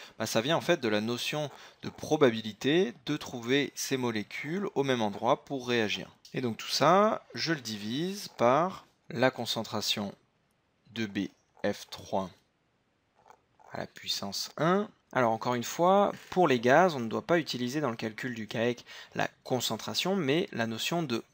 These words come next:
pression partielle. Pour simplifier, je vais laisser ici cette notion de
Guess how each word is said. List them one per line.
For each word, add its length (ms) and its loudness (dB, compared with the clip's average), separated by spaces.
pression 400 2
partielle. 500 -2
Pour 160 -2
simplifier, 540 0
je 80 -2
vais 80 0
laisser 320 -2
ici 260 -2
cette 220 -4
notion 300 -8
de 100 -10